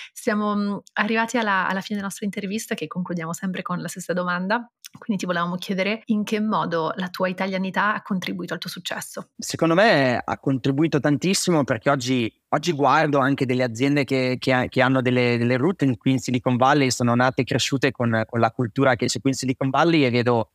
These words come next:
Speaker 2: vedo benefici ma anche, ma anche contro, no? E mi piace pensare che quello che noi abbiamo portato e quello che abbiamo fatto anche nel, nel corso del tempo, innovando, anche con dei prodotti nel corso degli anni che erano, eh, come dire, no? Eh,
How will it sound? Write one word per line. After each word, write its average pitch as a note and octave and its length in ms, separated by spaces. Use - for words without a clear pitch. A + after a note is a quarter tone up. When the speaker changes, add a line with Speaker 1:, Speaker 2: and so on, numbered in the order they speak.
Speaker 2:
vedo C3 240
benefici D3+ 540
ma C3+ 100
anche, B2 380
ma A#2 80
anche A#2+ 240
contro, A2 440
no? C#3 140
E C#3+ 60
mi B2+ 100
piace C3 260
pensare C3+ 440
che A#2+ 400
quello E3 180
che - 80
noi E3+ 120
abbiamo E3+ 220
portato D#3+ 520
e - 20
quello C#3 160
che B2 80
abbiamo C3 280
fatto - 360
anche B2+ 380
nel, A#2+ 220
nel A#2 180
corso - 260
del A#2 200
tempo, C#3 300
innovando, B2 800
anche D#3+ 240
con F3+ 140
dei D3 140
prodotti D3+ 400
nel C3 160
corso C#3 240
degli B2+ 180
anni D3+ 180
che B2 120
erano, A#2+ 380
eh, G#2+ 240
come A#2+ 200
dire, A2+ 240
no? B2+ 380
Eh, A2+ 420